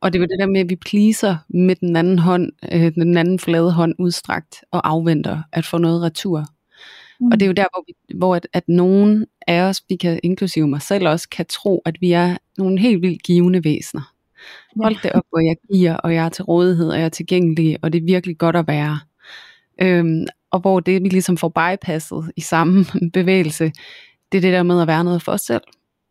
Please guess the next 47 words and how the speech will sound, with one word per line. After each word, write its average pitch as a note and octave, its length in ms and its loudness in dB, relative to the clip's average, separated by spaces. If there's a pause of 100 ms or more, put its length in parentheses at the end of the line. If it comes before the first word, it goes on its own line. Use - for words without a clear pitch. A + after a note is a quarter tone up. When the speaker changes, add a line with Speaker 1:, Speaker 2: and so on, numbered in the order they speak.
(100)
Speaker 2:
Ja. F#3+ 160 -4 (360)
Speaker 1:
Og, F3+ 320 2
og F#3 140 -2
det G3+ 60 2
er G3+ 40 4
jo F#3+ 100 4
det G#3 160 0
der, G3+ 220 2
altså, - 240 -4
og F3+ 100 -2
så G3+ 120 -4
står G3+ 280 -2
vi E3+ 140 0
jo E3 240 4
og E3 320 0
kan F3+ 120 -4
blive F3+ 220 2
noget F#3+ 320 2
så F#3 100 -4
fornærmet E3+ 640 0
og D#3+ 80 -4
føle E3+ 240 0
os E3+ 120 -2
noget F3+ 200 2
så - 100 -6
uforløste, E3+ 600 0
fordi F#3 380 -2
vi F3+ 80 0
bare E3 300 0
har E3+ 360 -2 (120)
øslet F3 460 0
ud F#3 280 2 (260)
af F3 140 0
alt F3+ 240 0 (120)
den F3 280 -2 (100)
energi F#3 680 2
og F3 80 2
opmærksomhed F3 840 0
og F3 120 -2
omsorg, E3 600 0
som D#3+ 180 -2
vi E3 40 -2
skulle E3+ 220 -2
have D#3+ 60 -6
givet F#3 220 2
os F3 80 -2
selv. F#3+ 200 -6